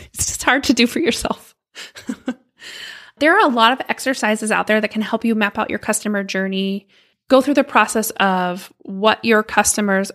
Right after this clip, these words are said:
are thinking, what they're feeling in order to create, like, a customer profile or customer avatar, ideal client.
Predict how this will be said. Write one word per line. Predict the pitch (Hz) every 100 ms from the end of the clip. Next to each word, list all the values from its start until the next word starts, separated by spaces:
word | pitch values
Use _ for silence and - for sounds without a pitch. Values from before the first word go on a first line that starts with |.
| -
are | 180
thinking, | - 302 277 285 254 247 233
what | 214
they're | - 190
feeling | - 254 254 240 240 233 226 220 -
in | 202 196 190 190 -
order | 208 202 208
to | 202 208
create, | 190 - 190 185 185
like, | 185 180 - _
a |
customer | 190 - - - 185
profile | - - - 277 247 240 233
or | 208
customer | - 202 - 190 -
avatar, | 254 240 - 226 220 214
ideal | 185 180 175
client. | - - 247 233 226 220 - -